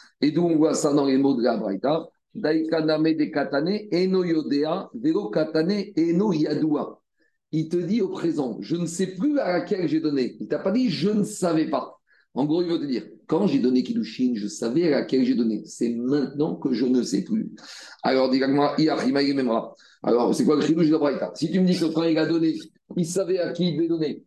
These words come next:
Donc, par conséquent, c'est normal qu'au moment où il a donné, c'était les bons Kiddushin. Donc, même Rava,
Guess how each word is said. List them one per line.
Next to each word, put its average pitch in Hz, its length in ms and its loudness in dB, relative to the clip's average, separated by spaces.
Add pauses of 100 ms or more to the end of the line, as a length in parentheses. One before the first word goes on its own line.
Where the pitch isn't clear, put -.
(180)
Donc, 165 320 -4
par 165 160 -4
conséquent, 165 400 -4
c'est 151 120 -6
normal 165 300 -2
qu'au 165 220 -2
moment 165 300 0
où 160 60 0
il 156 100 -2
a 151 80 0
donné, 147 320 -2 (280)
c'était 165 220 0
les 160 100 2
bons 165 140 0
Kiddushin. 208 480 0 (300)
Donc, 160 240 0
même 202 160 2 (120)
Rava, 170 640 2